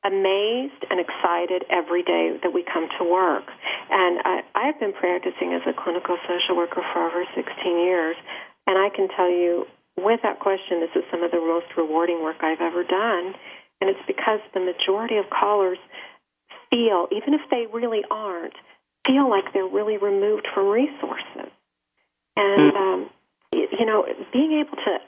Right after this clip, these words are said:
Speaker 1: open a door, just to open a door and see that little bit of light come in, you know, you hear that light in their voice when you're about to hang up, that they, they feel hope. They just feel hope.
Speaker 2: It's like a, it's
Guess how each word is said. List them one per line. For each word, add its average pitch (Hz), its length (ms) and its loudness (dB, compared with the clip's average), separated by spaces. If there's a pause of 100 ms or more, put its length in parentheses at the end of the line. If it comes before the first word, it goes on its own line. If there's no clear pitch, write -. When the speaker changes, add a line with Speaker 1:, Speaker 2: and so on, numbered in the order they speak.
Speaker 1:
open 262 300 -2
a 170 100 -4 (160)
door, 330 380 2 (260)
just 349 140 0
to - 160 -2
open 277 260 0
a 220 100 -4 (120)
door 226 340 0 (340)
and 202 220 2 (160)
see 240 140 2
that 226 260 0
little 220 240 0
bit 220 100 0
of 190 120 0
light 196 400 2 (200)
come 185 140 0
in, 170 220 0
you 175 160 0
know, - 20 -2
you 180 140 -2 (120)
hear 262 140 2
that 277 240 -2
light 185 300 2
in 190 100 0
their 180 240 -2
voice 196 300 0 (180)
when 180 180 -2
you're 180 120 2
about 190 300 0
to - 60 -4
hang 185 300 0
up, 220 300 2 (480)
that 190 280 2
they, 190 100 -2 (200)
they 196 180 -2
feel 247 200 0
hope. 269 400 0 (560)
They 101 80 -2
just - 260 -6
feel - 140 -2
hope. - 420 -2 (920)
Speaker 2:
It's - 120 4
like 196 180 8
a, 147 160 10
it's - 100 4